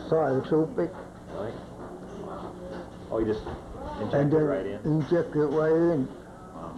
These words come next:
Speaker 1: That's, uh, ordinary salt water.
Speaker 2: Uh, also, the body keeps enough fluid.
Speaker 1: It's a, oh, normal saline is a nine percent, nine gram for, for a thousand C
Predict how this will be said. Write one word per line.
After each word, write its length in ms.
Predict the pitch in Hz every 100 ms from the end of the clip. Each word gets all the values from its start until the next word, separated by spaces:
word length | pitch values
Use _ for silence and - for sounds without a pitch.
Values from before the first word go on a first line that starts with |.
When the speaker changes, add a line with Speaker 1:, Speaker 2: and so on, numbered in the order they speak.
| -
Speaker 1:
That's, 260 | 160 139 143
uh, 240 | 139 120 - - - - -
ordinary 720 | - 170 160 160 156 147 139 131 -
salt 240 | 165 -
water. 440 | 147 156 147 123 101 - - -
Speaker 2:
Uh, 1040 | 78 76 - - - - - - - -
also, 260 | 95 - 110
the 160 | 92
body 380 | 90 92 92 90 - -
keeps 280 | 104 101 -
enough 240 | 92 85 - - - - - - -
fluid. 360 | 107 104 85 - - -
Speaker 1:
It's 200 | 139 -
a, 220 | 143 135 - - - - -
oh, 240 | - - - - - - - - -
normal 460 | 170 185 175 175
saline 500 | 160 180 175 160 135
is 200 | 131 131 139
a 100 | 123
nine 340 | 143 170 165
percent, 540 | 147 139 156 151 139 - - - - - -
nine 300 | 151 165 160
gram 400 | 131 160 156 147
for, 400 | 131 123 135 -
for 200 | - 127
a 40 | 131
thousand 440 | 147 147 147 135
C 180 | - 143